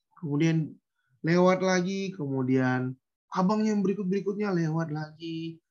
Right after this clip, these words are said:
kemudian abang lainnya berikut lewat lagi, sampai pada akhirnya kita melihat di ayat yang ke sebelas. Lalu Samuel berkata kepada Isai,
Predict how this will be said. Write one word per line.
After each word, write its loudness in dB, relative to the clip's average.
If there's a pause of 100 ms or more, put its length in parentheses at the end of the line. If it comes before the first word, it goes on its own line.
(240)
kemudian 0
abang 0
lainnya 2 (240)
berikut 2 (160)
lewat 2
lagi, -2
sampai -2
pada 2
akhirnya -2
kita -4
melihat 2
di 2
ayat -4
yang -10
ke -10 (100)
sebelas. 0 (720)
Lalu 6
Samuel 4
berkata 2
kepada -4
Isai, -2